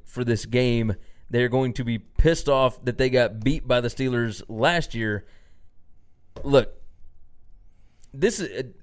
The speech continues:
this is in my gambling picks. I got the Chiefs plus five in this one. And I, I don't know necessarily that they win,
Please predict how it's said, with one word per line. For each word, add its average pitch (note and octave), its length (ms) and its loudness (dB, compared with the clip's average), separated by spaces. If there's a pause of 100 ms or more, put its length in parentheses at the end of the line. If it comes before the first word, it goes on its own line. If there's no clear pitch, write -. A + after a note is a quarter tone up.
(600)
this D3 160 -4
is A#2+ 100 -8
in C#3+ 120 0
my B2 140 -2
gambling C3+ 420 -4
picks. C3+ 360 -4 (680)
I D3+ 80 2
got E3 160 6
the D3 60 -6
Chiefs F3+ 280 -4
plus D3 300 2
five B2 340 0
in D3 80 -6
this D#3 160 -4
one. D3 180 -10 (960)
And C#3 140 4
I, F#3 200 0
I G3+ 40 2
don't G#3+ 160 0
know A3+ 240 6
necessarily A3+ 640 4
that A3 180 0
they A#3 100 4
win, D3+ 420 0